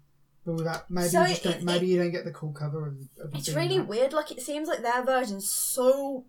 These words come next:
Speaker 2: lacking compared
Speaker 1: Depends.
Speaker 2: to our version.
Speaker 1: But the keys are gonna be shit.
Speaker 2: No, the keys look really good.
Speaker 1: Yeah, but they always look good in the pictures. They're, they're gonna be, like, tiny when you get
Speaker 2: It's
Speaker 1: or really
Speaker 2: alright.
Speaker 1: big.
Speaker 2: It's
Speaker 1: It's one of
Speaker 2: alright.
Speaker 1: them too.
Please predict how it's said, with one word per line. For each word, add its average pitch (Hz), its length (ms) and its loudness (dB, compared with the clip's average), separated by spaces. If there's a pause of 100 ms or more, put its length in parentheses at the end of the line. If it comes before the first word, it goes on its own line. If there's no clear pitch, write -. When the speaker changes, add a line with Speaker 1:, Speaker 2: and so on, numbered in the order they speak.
(100)
Speaker 2:
lacking 226 640 -2
compared 208 320 -2
Speaker 1:
Depends. 208 180 6
Speaker 2:
to 214 100 4
our 214 60 0 (160)
version. 202 300 -8
Speaker 1:
But 202 80 -6
the 214 80 -8
keys 165 220 -2
are 143 40 -2
gonna 151 120 -4
be - 60 -16
shit. - 300 -16 (420)
Speaker 2:
No, 226 140 -2
the 220 60 -4
keys 254 300 -4
look 196 120 -4
really 202 200 -4
good. 202 260 -8 (580)
Speaker 1:
Yeah, 180 120 -8
but 165 100 -4
they 170 80 2
always 170 180 6
look - 140 0
good 160 160 -2
in 147 100 -2
the 143 60 -6
pictures. 143 420 -12
They're, 143 140 -6 (260)
they're 156 100 -8
gonna 143 140 -6
be, 139 60 -14
like, - 120 -18
tiny 139 340 -10
when 151 100 -6
you 139 120 -8
get - 80 -18 (1200)
Speaker 2:
It's - 140 -14
Speaker 1:
or 190 40 2 (140)
really 185 120 6
Speaker 2:
alright. 156 120 4
Speaker 1:
big. 160 160 -2
Speaker 2:
It's - 80 -20 (400)
Speaker 1:
It's 427 180 -4
one 175 160 2
of - 60 -
Speaker 2:
alright. 151 200 -6
Speaker 1:
them 156 100 -8
too. 151 60 -10